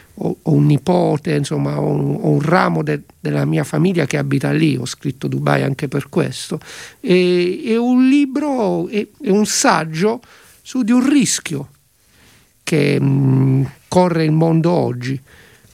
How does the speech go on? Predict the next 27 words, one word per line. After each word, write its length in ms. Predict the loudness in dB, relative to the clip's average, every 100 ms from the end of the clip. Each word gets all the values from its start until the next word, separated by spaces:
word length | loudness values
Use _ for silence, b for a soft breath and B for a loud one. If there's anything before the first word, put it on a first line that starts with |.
| -2
quello 300 | 0 2 0
cioè 240 | 0 0 0
di 260 | 0 -2 -2
potenze, 1040 | -4 0 2 2 0 -2 -2 0 0 -2 -4
di, 180 | -8
di 120 | -2 0
un 160 | 0
capitalismo 760 | -2 -4 -2 0 2 2 2 2
avanzato, 920 | 2 0 0 0 0 0 -2 -2 -2
però 400 | -2 0 0 -2
separato 800 | -4 -4 0 0 0 -2 -2 -2
dai 160 | 0 0
diritti 340 | 2 0 2
dell'uomo, 300 | 2 4 2
e 80 | 2
quando 300 | 0 0 2
dico 260 | 0 0 0
diritti 400 | 2 2 2 2
dell'uomo 460 | 2 4 4 4
intendo 360 | 2 2 2 2
i 40 |
diritti 480 | 0 0 0 0 -2
civili, 500 | 0 2 4 2 2
i 40 | 0
diritti 440 | 2 0 -2 -4
sociali 640 | -2 -2 2 2 0 -4 -6
anche, 380 | -6 -8 -12